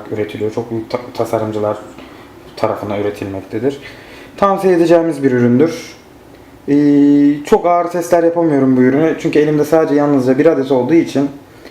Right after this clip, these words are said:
ve bu müşteriye ulaşabilecek bir ürün olduğu için sizlere bu şekilde kısa bir video veriyorum.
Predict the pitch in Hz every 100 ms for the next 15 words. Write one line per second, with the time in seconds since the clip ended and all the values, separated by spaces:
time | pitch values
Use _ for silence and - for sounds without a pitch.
0 | - - 156 165 156 143 156 151 147 147
1 | 147 139 135 143 135 127 123 131 143 143
2 | 120 151 147 - - 127 127 139 143 -
3 | - - - - - - - - 123 117
4 | 131 - 151 135 131 131 120 104 101 95
5 | 101